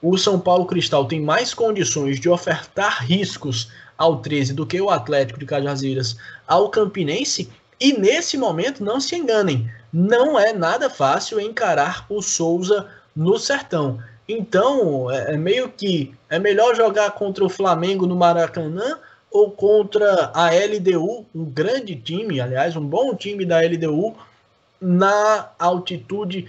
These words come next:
do Equador. São situações nesse sentido. Então, eu acho que o torcedor deve parar de olhar um pouco para os nomes e observar o desempenho dentro de campo propriamente,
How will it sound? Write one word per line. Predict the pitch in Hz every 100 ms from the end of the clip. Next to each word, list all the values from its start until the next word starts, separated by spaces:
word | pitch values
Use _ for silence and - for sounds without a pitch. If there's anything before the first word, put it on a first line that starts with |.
| - 147
do | 175
Equador. | 180 190 170 139 123 113 -
São | - 202 208 220 -
situações | - 190 214 196 - 180 190 214
nesse | 208 214 -
sentido. | 269 185 143
Então, | 139 165 180 175 - -
eu | 147 156
acho | 170
que | 185
o |
torcedor | 165 185 175 165 151 160 170 120
deve | 117 151 156 151 165 170 160 - _ _ _ _ _ -
parar | 202 170 165 135 120
de | 160
olhar | 151 143 147 - - - _ 151
um | 147
pouco | 117 165 180 - 147 117
para | 147 143 143 143 135 120 -
os | 170 135
nomes | 160 185 254 262 262 196
e | 202
observar | 202 190 190 196 156 139 160 226 -
o | 190
desempenho | 170 180 208 190 196 170 165 190 220 117 - _ -
dentro | 165 170 156
de | 156
campo | 160 156 -
propriamente, | 165 156 165 139 151 180